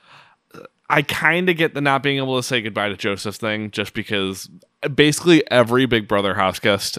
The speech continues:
has said that you kinda lose your mind to a point that you think everyone that's evicted is now dead. <laughs> Um, so, like, I kinda get that. Uh, but the idea of, like,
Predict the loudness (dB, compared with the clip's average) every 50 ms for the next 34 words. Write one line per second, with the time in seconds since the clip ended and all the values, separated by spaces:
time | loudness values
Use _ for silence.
0 | -12 -2 0 0 2 2 0 -2 0 0 0 0 -2 0 0 0 2 2 0 -2
1 | -4 _ _ _ _ _ _ _ _ -2 0 0 0 0 -2 -6 -8 _ -6 -2
2 | 0 0 2 2 2 4 4 4 4 6 4 4 2 0 0 0 0 0 0 0
3 | -2 -2 0 0 -2 -2 -2 -4 -2 -2 -2 -2 -2 -2 -4 -2 -2 -4 -4 -4
4 | -6 -10 -6 -4 -4 -4 -2 -4 -6 -4 -4 -4 -4 -4 -4 -6 -6 -6 -8 -8
5 | -6 -4 -6 -4 -4 -4 -4 -4 -4 -6 -6 -6 -6 -6 -6 -4 -4 -4 -6 -6
6 | -10 _ _ _ _ _ _ _ _ _ _ _ _ _ _ 2 2 2 4 6
7 | 8 10 10 8 8 6 4 6 6 6 6 6 6 8 8 6 4 2 0 -4
8 | -8 -12 _ _ -20 -20 _ _ -20 -20 -20 -20 -20 -20 _ -16 -16 -14 -14 -14
9 | -16 -16 -16 -4 4 6 6 8 8 8 6 6 2 2 0 -2 -6 -2 2 2
10 | 2 4 4 4 4 6 4 4 6 6 8 10 10 8 6 4 -4 -18 -20 -20
11 | -20 -20 -20 -20 -20 _ _ _ _ _ _ 4 6 6 8 8 6 6 6 6
12 | 4 4 2 0 -4 _ _ _ _ _ _ _ _ _ _ -14 -2 2 2 2
13 | 4 4 4 4 6 6 6 6 4 2 2 4 4 6 6 4 4 4 2 2
14 | 2 2 0 -2 -2 -2 0 0 0 0 -2 -4 -12 -18 -20